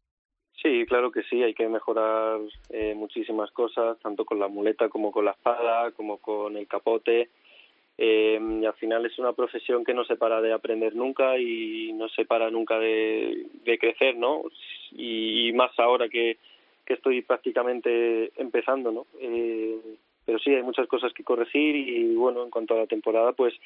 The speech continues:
al final han venido las cosas como han venido y creo que lo que hay que hacer es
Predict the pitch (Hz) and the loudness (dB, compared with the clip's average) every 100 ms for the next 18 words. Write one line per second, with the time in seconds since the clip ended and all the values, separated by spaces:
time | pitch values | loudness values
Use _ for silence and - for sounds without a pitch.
0 | - - - _ - - 123 127 131 135 | -20 -20 -20 _ -14 -4 2 4 4 2
1 | 135 131 127 - 135 - 127 123 120 - | 2 4 2 0 -2 0 0 0 -2 -8
2 | - - - 131 131 127 123 131 151 165 | -20 -20 -6 -2 0 0 -2 0 0 0
3 | 143 131 117 120 120 127 120 123 120 117 | 0 -4 -2 0 0 0 -2 -2 -4 -2
4 | 120 120 120 117 110 | 0 0 2 0 -2